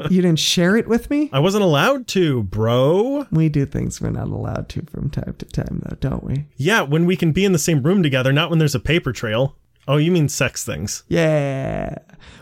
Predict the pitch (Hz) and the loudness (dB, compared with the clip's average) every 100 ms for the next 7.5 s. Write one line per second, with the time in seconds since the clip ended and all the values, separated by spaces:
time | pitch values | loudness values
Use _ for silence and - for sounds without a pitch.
0 | - - 196 240 233 269 233 202 175 202 | -20 -4 0 2 2 0 0 0 2 2
1 | 220 220 202 175 147 139 135 147 131 127 | 2 2 2 4 4 2 2 2 0 -2
2 | - - - 147 131 123 131 208 254 262 | -12 -10 -2 0 2 0 2 0 2 4
3 | 254 220 - 180 165 151 139 135 _ _ | 4 2 0 2 4 2 0 -4 _ _
4 | _ - - - 170 170 - 143 135 101 | _ -6 -2 0 0 0 0 0 0 -2
5 | 107 - - - _ _ _ - - 139 | -4 -4 -6 -8 _ _ _ -6 0 2
6 | 143 143 156 170 175 151 143 151 147 123 | 2 2 2 2 2 0 0 0 0 2
7 | 127 110 101 95 | 2 2 2 0